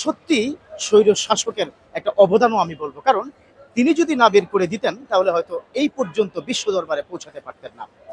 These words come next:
আবারও ওয়েলকাম জানাই, আহলান সাহলান মাহরাবা ডক্টর মিজানুর রহমান আজহারীকে, আমার প্রিয় ভাই, প্রিয় ছোট ভাই,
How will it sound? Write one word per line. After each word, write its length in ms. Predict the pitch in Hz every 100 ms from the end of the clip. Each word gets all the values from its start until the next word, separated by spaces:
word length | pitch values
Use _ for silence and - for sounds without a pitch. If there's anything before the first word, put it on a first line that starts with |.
| - _ _ -
আবারও 300 | 147 196 185
ওয়েলকাম 360 | 185 185 196 185
জানাই, 260 | 190 208 202 175
আহলান 240 | 185 180
সাহলান 340 | - 190 190 175
মাহরাবা 380 | 175 190 190 202 214 _ _ _ _ -
ডক্টর 200 | 170 180
মিজানুর 240 | 165 160 165
রহমান 180 | 165 156
আজহারীকে, 420 | 156 196 208 214 220 -
আমার 240 | 196 247 214 _ _ _ _
প্রিয় 200 | 226 214 160
ভাই, 160 | 185 190 _ _
প্রিয় 180 | 185 -
ছোট 140 | 220 220 165
ভাই, 140 | 196